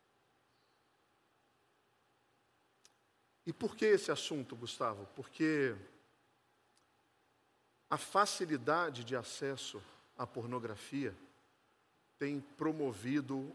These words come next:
uma deturpação enorme na cabeça dos nossos adolescentes,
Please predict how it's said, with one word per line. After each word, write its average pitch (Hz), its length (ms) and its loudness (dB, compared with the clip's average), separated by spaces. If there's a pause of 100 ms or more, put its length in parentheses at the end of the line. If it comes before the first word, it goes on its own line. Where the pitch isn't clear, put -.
(100)
uma 135 260 0
deturpação 151 1160 0
enorme 127 580 -2 (880)
na 131 160 2
cabeça 131 520 2
dos 117 240 -6
nossos 131 480 -4
adolescentes, 123 1120 -4